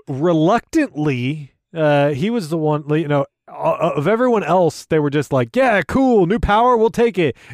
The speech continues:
Yunobo was just like, "I don't know if I should do this though. Like, am I, am I actually worthy?"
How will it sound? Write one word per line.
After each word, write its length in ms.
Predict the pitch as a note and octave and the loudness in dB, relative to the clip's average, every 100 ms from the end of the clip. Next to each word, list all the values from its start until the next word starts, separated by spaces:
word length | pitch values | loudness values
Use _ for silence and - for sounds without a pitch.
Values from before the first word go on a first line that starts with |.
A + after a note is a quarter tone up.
| C#3+ | -4
Yunobo 320 | D#3 G3+ G#3 | 0 2 2
was 100 | E3+ | 2
just 160 | E3 - | 0 -2
like, 160 | D3 - _ _ _ - | -4 -4 _ _ _ -2
"I 140 | G3 | 0
don't 260 | F#4 E4+ D3 | 2 0 0
know 200 | F#3 A#3+ | 2 2
if 100 | - | 2
I 120 | F#3+ | 0
should 340 | D3 - G#2+ F#2 | -2 -6 -12 -6
do 260 | B2 G3 | -2 0
this 280 | F3 C#3+ A2+ | 0 0 -2
though. 400 | A2+ C3+ C3 A#2+ | -2 0 0 0
Like, 220 | A#2+ B2 C#3+ | 0 0 -2
am 120 | C#3 | 0
I, 140 | G#3 | 2
am 300 | B3+ G#3+ C#3+ | 2 0 -2
I 140 | E3 G#3+ | 0 0
actually 500 | D3 F3+ - F#3+ C#3+ | 0 -2 -2 -4 -2
worthy?" 720 | A2+ C3+ F3+ G#3 A3+ A#3 | -2 -2 0 -2 -2 -6